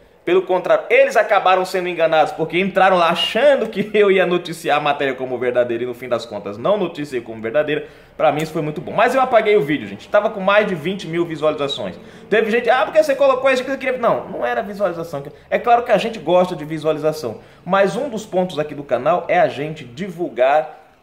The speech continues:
o nosso capitão. E nós estamos aqui pra isso. Então, atendendo aí a muitos inscritos, eu apaguei o vídeo, apaguei os outros vídeos relacionados que eu tinha feito sobre ele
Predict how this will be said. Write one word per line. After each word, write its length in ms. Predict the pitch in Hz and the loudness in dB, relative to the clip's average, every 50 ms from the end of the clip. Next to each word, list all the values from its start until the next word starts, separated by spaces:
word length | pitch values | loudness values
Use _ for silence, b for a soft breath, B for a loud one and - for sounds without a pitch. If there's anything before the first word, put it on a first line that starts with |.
| _ _ 175 | _ _ -8
o 120 | 180 175 | -6 -6
nosso 440 | 160 143 139 147 151 139 - 151 - | -4 0 2 2 2 2 0 -4 -8
capitão. 560 | - 147 147 - - - 135 113 107 101 87 - - _ _ _ _ _ _ 127 | -8 -8 -8 -8 -8 -6 -4 -4 -4 -4 -6 -12 -18 _ _ _ _ _ _ -14
E 260 | 135 143 147 - _ - | -12 -12 -12 -14 _ -2
nós 160 | 156 160 151 | 0 0 0
estamos 340 | 147 - - 147 143 127 127 | -2 -6 -8 -8 -4 -4 -4
aqui 180 | 123 123 127 | -4 -4 -6
pra 200 | 123 - 131 123 | -6 -4 -4 -4
isso. 160 | - - - 127 | -4 -8 -12 -8
Então, 240 | - 165 170 170 B B B B B | -4 -4 -4 -4 B B B B B
atendendo 580 | - 110 113 - 117 110 113 139 175 185 180 175 | -2 -2 -2 -2 -6 -6 -4 -4 -4 -2 0 0
aí 140 | 160 151 147 | 2 2 2
a 80 | 135 | 2
muitos 500 | 120 120 120 135 160 196 208 185 202 190 | 0 -4 -8 -10 -10 -10 -10 -10 -12 -12
inscritos, 560 | 190 185 - - 147 151 151 147 - - b b b b _ | -12 -14 -12 -8 -8 -6 -6 -8 -10 -14 b b b b _
eu 120 | - 113 | -4 -4
apaguei 360 | 117 113 110 98 98 104 117 143 | -2 0 -2 -2 -2 -4 -8 -8
o 40 | |
vídeo, 400 | 135 123 113 113 110 110 110 113 | -8 -8 -8 -8 -8 -8 -8 -8
apaguei 320 | 98 - 101 98 98 123 156 | -4 -2 -2 -2 -2 -4 -6
os 120 | 160 143 | -6 -6
outros 280 | 156 165 160 139 120 113 | -8 -8 -8 -10 -12 -10
vídeos 260 | 120 147 147 139 127 | -8 -10 -8 -8 -6
relacionados 560 | 131 127 127 123 - - 117 110 107 101 - | 0 2 2 2 0 -2 -2 -2 -2 -4 -4
que 80 | - 113 | -8 -14
eu 60 | 107 | -16
tinha 180 | - 107 113 117 | -14 -14 -14 -14
feito 260 | - - 110 101 - - | -12 -12 -12 -12 -12 -12
sobre 260 | 110 110 - 127 113 | -14 -12 -10 -10 -10
ele 260 | 104 104 107 123 | -8 -8 -10 -12